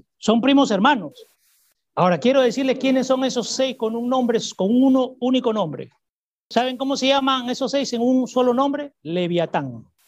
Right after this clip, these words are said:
¿Y quién es Leviatán? Satanás. O sea, si eso hay en ti, ¿quién está en ti? No hay chamuquitos, ¿ah?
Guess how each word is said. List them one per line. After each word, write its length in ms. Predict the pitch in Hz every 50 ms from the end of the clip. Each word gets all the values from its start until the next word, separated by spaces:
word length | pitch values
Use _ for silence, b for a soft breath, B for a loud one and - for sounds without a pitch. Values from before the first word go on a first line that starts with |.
| _ - -
¿Y 100 | 196 165
quién 220 | - 269 277 277
es 60 | 294 285
Leviatán? 720 | 277 269 262 254 254 247 - 247 196 156 139 113 - - _ _ _ _ _ - - - - - - - - - - 185 - - 233 - - - 185 - - - 170 165 160 160 - - - -
Satanás. 800 | - - - 190 180 - 180 165 147 127 113 - - - - - - _ _ _ _ _
O 160 | _ - - -
sea, 160 | 226 233 190
si 180 | - - 226
eso 220 | 269 311 - - 302
hay 120 | 294 285
en 180 | 269 262 233 190
ti, 440 | 320 339 359 370 349 311 294 269 - _ _ _
¿quién 220 | - 277 294 294
está 160 | 285 - 294
en 80 | 285 269
ti? 340 | 311 294 262 180 143 - - - - - - - - - - -
No 100 | 202 233
hay 120 | 285 311 -
chamuquitos, 720 | - 330 311 294 269 226 190 339 370 330 - 277 220 -
¿ah? 220 | 269 269 262 269